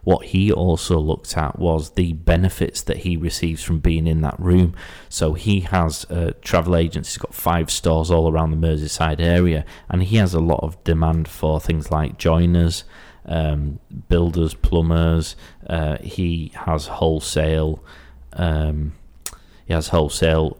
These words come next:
booze in his free bars. He needs H R services, accountancy services. There's a whole raft of things his business needs that he's able to get because of the relationships he built in there. And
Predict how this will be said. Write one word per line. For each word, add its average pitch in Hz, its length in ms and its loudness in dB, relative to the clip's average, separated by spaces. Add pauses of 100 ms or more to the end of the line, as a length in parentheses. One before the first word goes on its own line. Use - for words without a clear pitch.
booze 87 440 2
in 85 100 2
his 80 140 -4
free 80 220 0
bars. 82 640 0
He 82 400 -4
needs 85 460 0
H - 320 -2
R 85 460 2
services, 85 800 2
accountancy - 640 -4
services. 85 640 0 (260)
There's 90 120 4
a 85 80 2
whole 92 220 4
raft 82 320 0
of 85 80 -8
things 87 240 2
his 90 240 0
business 80 520 0
needs 87 460 0 (300)
that 90 120 2
he's 98 280 2
able 85 240 4
to - 100 -8
get 85 300 -4
because 87 480 -2
of 80 100 0
the 85 80 2
relationships 82 680 0
he 90 100 0
built 85 400 2
in 87 80 2
there. 82 200 4
And 82 140 0